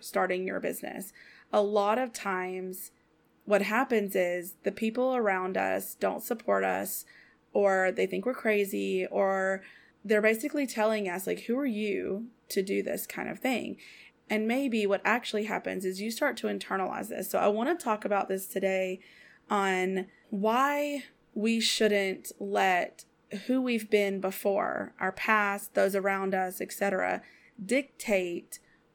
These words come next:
what we do in terms of what God has called us to do. And a lot of times we don't even know we're doing this. So I don't think it's intentional at all. I think that we are just so used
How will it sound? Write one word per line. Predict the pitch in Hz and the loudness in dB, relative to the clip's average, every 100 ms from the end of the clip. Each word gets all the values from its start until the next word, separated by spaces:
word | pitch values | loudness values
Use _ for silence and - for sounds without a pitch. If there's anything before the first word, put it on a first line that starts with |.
| - | -12
what | 190 220 240 | 0 4 4
we | 220 220 | 2 -2
do | 196 202 196 185 180 - _ _ _ _ - | 2 4 4 2 0 -6 _ _ _ _ -6
in | 202 196 | -4 -4
terms | - 196 190 | -2 -2 0
of | 190 | -2
what | 175 - | -2 -2
God | 175 180 | 0 0
has | 180 175 | 0 -4
called | - - | -8 -6
us | - 190 | -6 -8
to | - | -8
do. | - - - - - - _ - | -6 -6 -8 -14 -20 -20 _ -2
And | 196 185 180 185 | 0 0 0 0
a | 190 | 0
lot | 208 381 | 0 -2
of | |
times | - 233 202 | -2 -2 0
we | 202 | 0
don't | 202 | 0
even | 208 202 | 0 0
know | 190 190 | 0 0
we're | 92 | 0
doing | - 87 78 | 0 0 -2
this. | 71 - - | -8 -12 -8
So | - 196 190 185 | 0 2 2 2
I | 190 | 0
don't | 196 196 - | 2 -2 -2
think | 196 196 190 - | -2 -2 -4 -2
it's | 190 - | -2 -2
intentional | - 185 233 226 226 208 | -8 -4 -2 -2 -2 0
at | 196 | 2
all. | 190 190 202 - - - - - | 2 0 -2 -6 -16 -20 -12 -6
I | |
think | 196 202 202 | -4 -2 0
that | 196 185 | 0 2
we | 202 | 4
are | 196 | 2
just | 196 196 - - | 0 -4 -4 -2
so | - 220 254 | 2 2 2
used | 226 190 208 214 202 240 - - - | -2 -4 -6 -2 -2 -2 -6 -12 -14